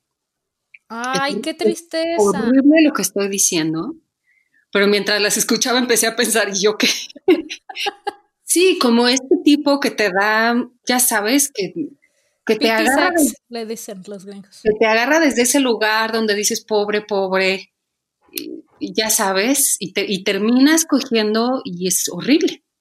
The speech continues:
Speaker 2: y es horrible, porque la compasión no es erótica, ¿no? Em, y te arrepientes muchísimo,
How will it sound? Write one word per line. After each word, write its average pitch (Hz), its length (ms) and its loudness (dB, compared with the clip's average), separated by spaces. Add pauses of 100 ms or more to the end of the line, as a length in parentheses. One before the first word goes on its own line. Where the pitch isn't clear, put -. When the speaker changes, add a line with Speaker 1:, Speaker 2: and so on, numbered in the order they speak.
Speaker 2:
y 202 100 -12
es 175 140 2
horrible, 220 600 0
porque - 220 -8
la 175 160 -4
compasión 196 600 -2
no 247 100 4
es 247 140 -2
erótica, 185 580 -6 (160)
¿no? 190 260 -12 (680)
Em, 151 680 -4 (880)
y - 160 -10
te 190 80 -2
arrepientes 170 640 -4
muchísimo, - 760 -4